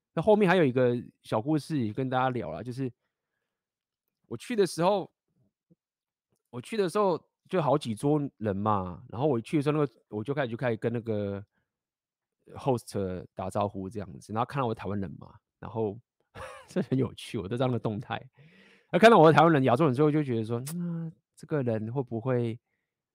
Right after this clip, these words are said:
不知道该怎么跟他 social 啊，很会害羞啊，什么什么哇哥之类的。”他没有讲出来的时候，我可以知道他的概念就是这个样子。然后，呃，他就说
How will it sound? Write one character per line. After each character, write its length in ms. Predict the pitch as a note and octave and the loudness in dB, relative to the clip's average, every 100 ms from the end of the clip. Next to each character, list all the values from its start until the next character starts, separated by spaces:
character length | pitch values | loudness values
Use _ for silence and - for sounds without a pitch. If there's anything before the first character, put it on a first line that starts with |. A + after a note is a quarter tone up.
| _ _ | _ _
不 80 | - | -4
知 100 | C3+ | 4
道 100 | C3 | 4
该 180 | B2+ C3 | 4 0
怎 60 | G#2+ | -2
么 80 | |
跟 100 | G2+ | -4
他 120 | A2 G#2+ | -4 -4
social 500 | - G#2+ G#2+ G#2+ F2 | -4 -4 -2 -4 -4
啊， 220 | F#2 F#2 | -4 -6
很 180 | G2+ E2+ | -8 -8
会 180 | G#2+ G#2 | -6 -6
害 280 | - A2+ | -2 -4
羞 360 | G2+ - G#2+ G2+ | -4 -6 -4 0
啊， 400 | G2+ G2+ G2+ G2 | 0 -2 -2 -4
什 120 | - | -8
么 100 | F2+ | -14
什 100 | F#2 | -14
么 100 | - - | -16 -16
哇 200 | F2 G2 | -14 -14
哥 260 | G2+ F#2 - | -14 -16 -16
之 240 | - - | -18 -18
类 160 | - - | -16 -8
的。” 60 | - | 4
他 100 | G#3 | 6
没 100 | F#3 | 6
有 60 | |
讲 160 | D#3 A2+ | 4 4
出 80 | D3 | 4
来 40 | |
的 20 | |
时 40 | D#3+ | 2
候， 60 | |
我 60 | A2 | 2
可 100 | C3 | 0
以 40 | |
知 100 | A#2+ | 2
道 60 | A#2+ | 2
他 100 | B2+ | 2
的 120 | A2+ - - | 0 -4 -4
概 140 | C3 | -2
念 100 | G#2+ | -2
就 80 | G#2 | -6
是 60 | |
这 80 | G2+ | -8
个 80 | F2+ | -8
样 160 | F2+ F2 | -10 -12
子。 160 | _ _ _ _ _ _ _ _ _ _ _ _ _ _ | _ _ _ _ _ _ _ _ _ _ _ _ _ _
然 140 | A2+ G#2 | -6 -2
后， 260 | B2+ A#2 _ _ _ _ _ _ _ _ _ _ _ _ _ _ _ - | -2 -2 _ _ _ _ _ _ _ _ _ _ _ _ _ _ _ -14
呃， 280 | - F2+ - | -10 -10 -10
他 140 | - A#2+ | -12 -8
就 120 | B2+ | -6
说 140 | B2+ | -2